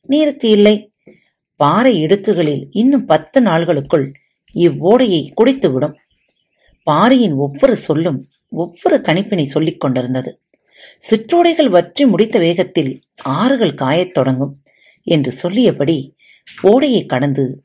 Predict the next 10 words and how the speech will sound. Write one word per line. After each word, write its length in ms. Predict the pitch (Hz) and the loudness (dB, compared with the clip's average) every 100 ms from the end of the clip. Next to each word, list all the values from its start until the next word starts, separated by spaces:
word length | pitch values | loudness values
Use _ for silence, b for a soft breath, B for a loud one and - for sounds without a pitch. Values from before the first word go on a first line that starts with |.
| _ | _
மீண்டும் 480 | 180 226 302 254 143 | 0 2 2 0 -2
குதிரையில் 460 | 160 170 165 139 139 | 0 0 0 -4 -4
ஏறினான். 500 | 143 127 131 135 131 _ _ _ b b b | -2 0 -2 -4 -6 _ _ _ b b b
"இவ்வோடைதான் 840 | 196 247 202 269 339 302 277 277 277 | 0 0 2 2 2 0 2 0 -2
அகதமலையின் 640 | 156 151 240 262 170 156 156 | -2 0 2 2 2 -2 -2
எல்லை. 420 | 135 135 139 139 _ _ b b b b | 0 0 -2 -6 _ _ b b b b
இதனை 360 | 202 285 311 | 4 6 4
கடந்தால் 500 | 285 185 254 254 240 | 2 2 4 4 2
தொடங்குவது 800 | 202 156 196 202 160 196 151 - - | 2 2 2 2 2 2 0 -2 0
வெப்பமலை. 580 | 220 - 190 131 135 | 0 0 0 2 0